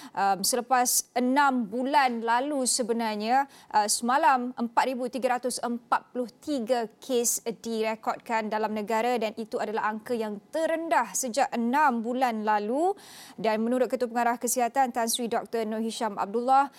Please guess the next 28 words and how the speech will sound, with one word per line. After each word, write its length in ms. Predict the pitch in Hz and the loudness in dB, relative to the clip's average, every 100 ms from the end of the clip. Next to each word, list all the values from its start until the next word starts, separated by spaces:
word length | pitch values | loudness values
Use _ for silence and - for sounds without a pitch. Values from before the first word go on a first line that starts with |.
| - - | -20 -4
uh, 160 | 202 | -2
dengan 400 | 202 233 285 262 | 0 2 4 2
kes 240 | 240 254 214 | 2 0 0
baru 320 | 240 233 220 | 0 0 0
ini 240 | 240 240 | 0 0
jumlah 320 | 226 220 233 | 0 0 -2
kes 240 | - 233 - | 0 -2 0
keseluruhan 720 | 226 - 214 220 220 269 311 | -2 0 -2 -4 -2 -2 -2
ketika 320 | 302 277 262 | -6 -8 -8
ini 240 | 226 247 - | -4 -4 -2
adalah, 480 | 220 214 226 226 226 214 | -4 -2 0 0 0 0
uh, 160 | 208 208 | 0 0
melebihi 480 | 220 208 214 254 | -2 -4 -6 -4
dua 320 | 220 226 240 233 | -2 2 2 0
perpuluhan 400 | 214 226 233 208 | -4 -4 -4 -2
lima 320 | 220 226 214 | -2 -4 -4
kosong 400 | 233 220 240 - 214 | -4 -4 -4 -4 -6
enam 320 | 202 196 190 180 | -4 -6 -6 -6
juta 320 | 202 - 185 - | -6 -4 -6 -2
kes. 400 | 247 202 - - - - _ _ _ _ _ _ - - | 0 2 0 -4 -12 -20 _ _ _ _ _ _ -20 -10
Dan 240 | 202 285 | 2 4
sebahagian 400 | 320 277 320 330 | 4 2 0 0
besar 240 | 302 403 359 | 2 2 2
daripada 240 | 302 320 | 0 -2
jumlah 320 | 294 311 339 320 | -2 0 0 0
kes 160 | 320 247 | -2 -2
baru 480 | 277 277 285 277 262 | 2 2 2 0 2
bagaimanapun 840 | 254 262 262 269 _ 359 254 | 2 0 -4 -6 _ 2 2